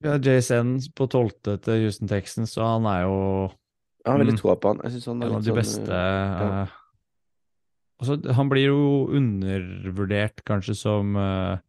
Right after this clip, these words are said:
Speaker 1: som wide receiver, og rang-, rangeres jo høyere som, som en route runner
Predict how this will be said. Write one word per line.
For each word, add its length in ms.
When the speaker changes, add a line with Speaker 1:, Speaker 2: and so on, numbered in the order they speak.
Speaker 1:
som 240
wide 360
receiver, 520
og 340
rang-, 380
rangeres 500
jo 80
høyere 420
som, 320
som 260
en 120
route 320
runner 540